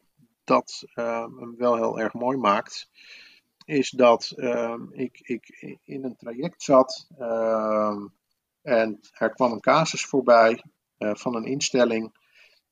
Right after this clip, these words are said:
waar een, een medewerker al twintig jaar in dienst was. Eh, er was sprake van herscreening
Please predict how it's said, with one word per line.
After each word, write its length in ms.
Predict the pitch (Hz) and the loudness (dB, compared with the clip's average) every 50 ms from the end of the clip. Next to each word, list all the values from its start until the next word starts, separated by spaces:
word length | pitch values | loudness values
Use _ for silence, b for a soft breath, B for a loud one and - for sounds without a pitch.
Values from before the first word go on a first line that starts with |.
| _ _ | _ _
waar 420 | 123 123 120 117 117 117 120 - - | 4 6 8 8 8 6 6 4 0
een, 380 | 127 123 120 117 113 113 - - | -4 -6 -6 -6 -8 -10 -10 -8
een 160 | 113 110 110 | -8 -4 -2
medewerker 760 | 123 143 156 151 135 135 123 123 113 - 117 113 113 - 117 | 2 2 4 4 4 4 4 2 2 0 0 0 0 0 0
al 200 | 113 110 110 104 | 0 0 -2 -2
twintig 320 | - - 160 170 165 - | -2 -2 0 0 0 0
jaar 180 | - 127 117 113 | 2 4 4 4
in 80 | 104 107 | 4 2
dienst 220 | 135 160 170 - | 0 -2 0 2
was. 500 | 165 160 175 175 - - - - - - _ _ _ _ _ _ _ _ _ _ _ _ _ _ _ | 2 2 2 2 0 -4 -4 -6 -8 -14 _ _ _ _ _ _ _ _ _ _ _ _ _ _ _
Eh, 720 | 160 131 117 110 110 110 110 107 104 104 104 104 - - 117 | -6 -2 0 2 2 2 2 2 2 2 2 2 0 0 0
er 140 | 117 117 | 0 2
was 120 | 117 120 - | 2 0 -2
sprake 340 | - - 135 135 135 - - | 0 2 2 2 2 0 -4
van 160 | - 110 107 | -8 -6 -2
herscreening 840 | 123 139 151 - - - 143 143 131 123 127 120 117 117 113 110 _ | -2 -2 -2 -2 -4 -4 -2 -2 0 0 0 -2 -2 -4 -8 -14 _